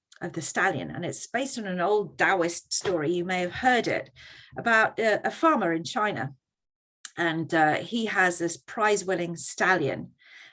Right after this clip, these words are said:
and, uh, he, he takes it to, uh, the, the local county fair and, or the province fair, and it wins all the prizes, and everybody's applauding him and goes, You must be so happy, you are so lucky, what an amazing stallion.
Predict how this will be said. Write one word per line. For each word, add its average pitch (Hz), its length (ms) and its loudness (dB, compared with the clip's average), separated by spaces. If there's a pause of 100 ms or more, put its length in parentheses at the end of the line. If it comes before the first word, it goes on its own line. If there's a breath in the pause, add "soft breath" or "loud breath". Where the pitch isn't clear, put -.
(160 loud breath)
and, 165 300 -4
uh, 165 240 2
he, 202 200 -4
he 180 240 -8
takes - 400 -2
it - 160 -2
to, 175 260 2
uh, 131 300 2
the, 175 280 2
the 196 120 0
local 180 260 0
county 180 420 -8
fair 165 440 -2 (680 loud breath)
and, 170 240 -2
or 180 80 2
the 180 60 0
province 151 500 -2
fair, - 380 -4 (480 loud breath)
and 190 260 2
it - 100 -2
wins 285 280 4
all 262 100 4
the 247 80 -2
prizes, 196 640 4
and 180 100 -6
everybody's 202 500 0
applauding 175 460 -6
him 185 220 -12
and 151 100 -14
goes, 175 320 -12
You 202 100 -18
must 262 180 -4
be 269 120 -10
so 269 300 0 (160)
happy, 320 240 2
you 240 220 -2
are 214 60 -4
so 220 280 -4
lucky, 190 320 -4
what 202 160 -8
an 180 120 -10
amazing 165 400 -12
stallion. - 520 -10